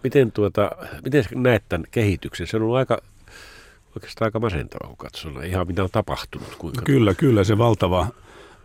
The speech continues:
Speaker 2: valtava, tuota, ö, korkealento Euroopan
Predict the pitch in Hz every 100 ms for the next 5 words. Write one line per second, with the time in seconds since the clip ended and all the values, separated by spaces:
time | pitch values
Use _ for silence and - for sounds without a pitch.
0 | 104 120 110 98 87 85 - 90 80 87
1 | 80 - - - - 90 82 82 - -
2 | 117 90 85 85 85 85 90 85 85 82